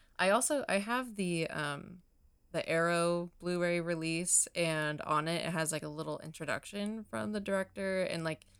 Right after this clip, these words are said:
I can't remember the exact quote, but he pretty much says that the film is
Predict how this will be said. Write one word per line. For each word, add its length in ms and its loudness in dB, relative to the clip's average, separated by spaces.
I 40 -4
can't 320 -4
remember 340 0
the 140 -6
exact 540 -2
quote, 500 0
but 260 0
he 200 -4
pretty 260 0
much 240 0
says 640 2
that 300 -2
the 140 0
film 420 4
is 560 4